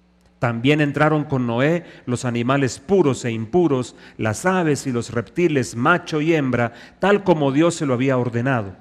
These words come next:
Luego de siete días, las aguas del diluvio comenzaron a inundar la tierra. Eso ocurrió al día diecisiete del mes segundo,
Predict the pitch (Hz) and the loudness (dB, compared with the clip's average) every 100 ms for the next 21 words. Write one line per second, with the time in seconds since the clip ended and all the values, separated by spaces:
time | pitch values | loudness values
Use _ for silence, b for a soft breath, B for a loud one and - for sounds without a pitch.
0 | - _ b b b 120 120 127 143 147 | -20 _ b b b -2 2 2 4 2
1 | 139 165 156 170 151 135 127 123 - B | 2 0 0 2 2 2 0 -2 -8 B
2 | B 120 113 175 202 196 170 160 135 143 | B -4 -2 0 0 2 2 2 2 2
3 | 208 190 156 - 131 127 120 180 190 175 | 2 2 0 2 0 0 0 0 2 2
4 | 151 147 135 143 147 151 147 185 147 117 | 0 0 2 2 2 0 0 0 0 -4
5 | - - _ b b b 175 202 226 208 | -10 -20 _ b b b 2 2 6 4
6 | 208 190 151 143 131 143 139 B - 117 | 6 4 6 4 2 0 -6 B -6 -4
7 | 127 196 185 170 151 - 123 - 190 185 | 0 2 4 2 0 -2 -14 -4 0 0
8 | 190 135 120 120 156 156 156 180 170 113 | 0 0 0 0 -2 -2 0 2 0 -2
9 | 95 | -6